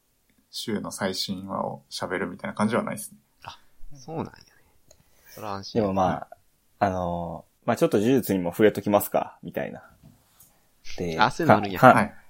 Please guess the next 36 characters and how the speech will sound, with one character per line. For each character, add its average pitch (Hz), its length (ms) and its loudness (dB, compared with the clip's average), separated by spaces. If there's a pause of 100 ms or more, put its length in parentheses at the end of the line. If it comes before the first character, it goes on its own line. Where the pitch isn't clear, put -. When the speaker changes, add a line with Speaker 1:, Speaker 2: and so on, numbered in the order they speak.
(200)
Speaker 3:
感 117 200 4
想 117 160 6
始 120 200 4
ま 123 120 6
る 123 80 6
と 135 80 0
き 117 60 -4
に 113 60 6
な 113 80 6
っ - 20 0
た 127 120 6
ら - 40 2
止 95 80 2
め 87 100 -2
て 85 120 -4
る、 - 120 -2
俺 - 120 -4
は。 - 160 -10 (920)
<laughs> - 1200 2
離 110 140 10
脱 101 240 12
し - 100 0
て 92 80 6
る。 - 120 0 (1080)
Speaker 1:
あ、 - 120 -2
そ 127 340 -2
う - 20 0
な 135 80 -6
ん - 0 -
で - 60 -8
す - 260 -6
ね。 135 140 -6 (240)
な - 80 -14
る - 120 -4
ほ - 120 -8
ど。 - 80 -12